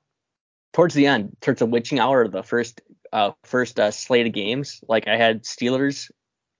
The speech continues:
who were in control the whole game. Like, we can talk about that game too. Like, Steelers in control the whole game. Then all of a sudden, the Bengals tie it up. I'm like, dude, I'm gonna lose this parlay when I was up by, like,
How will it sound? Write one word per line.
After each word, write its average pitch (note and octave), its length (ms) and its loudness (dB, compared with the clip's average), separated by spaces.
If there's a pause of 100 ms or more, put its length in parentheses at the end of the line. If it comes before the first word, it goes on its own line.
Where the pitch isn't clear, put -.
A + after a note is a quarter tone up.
(160)
who C3 80 -2
were B2 140 4
in A#2+ 160 2
control B2 320 2
the B2 80 2
whole B2 160 4
game. A2 300 -2
Like, G#2+ 160 -6
we A#2+ 80 -6
can A#2 60 -8
talk A2 120 -2
about A2 140 -4
that G#2 180 -2
game G#2 160 -4
too. G#2+ 260 -4
Like, G2+ 280 -6 (1000)
Steelers C#3 260 2
in C#3+ 80 0
control C#3+ 260 2
the C3+ 40 6
whole D3+ 120 4
game. C3+ 300 2
Then A#2 120 4
all B2 120 2
of B2+ 40 -2
a - 40 -12
sudden, C3 300 0 (640)
the A2 80 -4
Bengals C3 520 -2 (160)
tie A#2+ 180 2
it C3 80 0
up. A#2+ 260 -2 (240)
I'm A#2+ 80 -10
like, A2+ 180 -6
dude, C#3 200 -2 (240)
I'm C#3+ 140 0
gonna D#3 260 0
lose C3+ 220 -2
this C#3 180 -6
parlay C3 380 0
when B2+ 120 -4
I A#2+ 60 0
was A#2+ 140 -4
up B2+ 160 -2
by, A#2 180 4
like, A2+ 340 2